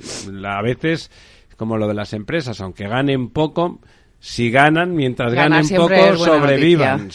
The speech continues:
Speaker 2: sobreviven. Y cuando
Speaker 1: <laughs>
Speaker 2: pierden, dices que ha perdido muy poco ya, pero es que si no, si pierde, muere, muere y muere
Speaker 1: Bueno, el problema,
Speaker 2: rápidamente.
Speaker 1: el problema, el problema de las empresas que ya no es ganar, sino ganar siempre un poquito más que el año
Speaker 2: Bueno,
Speaker 1: anterior,
Speaker 2: hombre.
Speaker 1: y si no, ya no
Speaker 2: Pues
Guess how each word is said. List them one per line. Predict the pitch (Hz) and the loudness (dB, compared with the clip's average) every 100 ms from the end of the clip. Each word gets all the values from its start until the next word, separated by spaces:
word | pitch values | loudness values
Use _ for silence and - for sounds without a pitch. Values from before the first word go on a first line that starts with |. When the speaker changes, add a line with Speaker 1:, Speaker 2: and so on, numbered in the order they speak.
| 123 | -2
Speaker 2:
sobreviven. | 120 127 156 143 120 | 0 2 2 2 2
Y | |
cuando | 135 123 127 | 0 -2 0
Speaker 1:
<laughs> | 208 | 2
Speaker 2:
pierden, | 165 180 185 196 | 6 6 4 0
dices | 175 151 175 | 0 -2 -2
que | |
ha | 208 | 0
perdido | 247 220 | 2 2
muy | 170 | 2
poco | 147 202 180 | 2 2 2
ya, | 147 175 | 2 2
pero | 151 143 | 2 -2
es | 139 | -2
que | 165 | -4
si | 147 131 | -6 -4
no, | 143 135 | -4 -4
si | 131 | -6
pierde, | 113 147 156 165 175 | -4 -2 -2 -2 -2
muere, | 151 160 139 110 110 | 2 2 2 -2 -4
muere | 127 139 139 135 127 123 | -4 -4 -2 -2 -4 -4
y | 123 | -4
muere | 123 147 143 135 | -2 -2 -2 -2
Speaker 1:
Bueno, | 131 147 | -2 -2
el | 135 | -2
problema, | 139 156 165 | 0 2 2
Speaker 2:
rápidamente. | - 101 - - | -2 -6 -10 -6
Speaker 1:
el | 160 | -2
problema, | 156 160 185 185 190 190 190 | 0 0 2 2 4 2 2
el | 196 | -2
problema | 180 165 175 185 | 0 0 2 2
de | |
las | 190 190 | 0 0
empresas | 185 180 190 | -2 -2 -2
que | 180 | 0
ya | 160 | 0
no | 180 | 0
es | 175 | -2
ganar, | 175 185 | 0 0
sino | 180 175 | 0 -2
ganar | 143 151 170 185 | 0 2 2 2
siempre | 170 185 180 196 | 0 -2 0 0
un | 180 175 | 0 0
poquito | 170 156 - 165 | -2 -2 -6 -4
más | 151 180 165 | -2 -2 -2
que | - 131 | -6 -8
el | 160 | -8
año | 165 165 | -6 -2
Speaker 2:
Bueno, | 175 | 0
Speaker 1:
anterior, | 165 196 226 | 4 6 4
Speaker 2:
hombre. | 208 | 2
Speaker 1:
y | 170 | -2
si | 202 185 | -2 -2
no, | 202 226 | 0 0
ya | 220 226 226 - _ 269 - | 4 4 2 -4 _ -12 -6
no | 233 233 | -2 2
Speaker 2:
Pues | 208 185 | 2 2